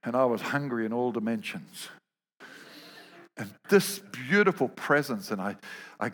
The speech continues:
got moving in the Spirit and began prophesying, and Valentina is accompanying me, and she's prophesying, you know, my, interpreting my prophecies into Russian. But as I was going, I was going just a little tad fast, but the trouble was she was getting more excited.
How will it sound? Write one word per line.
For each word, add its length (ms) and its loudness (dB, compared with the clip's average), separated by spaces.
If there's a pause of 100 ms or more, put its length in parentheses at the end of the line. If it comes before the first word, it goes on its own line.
got 240 4
moving 360 2
in 100 -2
the 80 -6
Spirit 360 4
and 80 -4
began 280 0
prophesying, 800 0
and 180 -8
Valentina 680 0 (400)
is 160 -4
accompanying 600 -2
me, 140 0
and 160 -4
she's 240 -6
prophesying, 800 2 (180)
you 60 0
know, 140 0
my, 240 2 (400)
interpreting 500 2
my 140 0
prophecies 560 0 (320)
into 160 -2
Russian. 380 2 (280)
But 220 0
as 180 8
I 140 8
was 240 0
going, 360 4
I 60 0
was 140 -4
going 260 4
just 240 -4
a 60 4
little 320 4
tad 340 4
fast, 380 4
but 100 -10
the 80 -6
trouble 280 -2
was 80 -2
she 100 -2
was 100 0
getting 220 0
more 200 2
excited. 840 0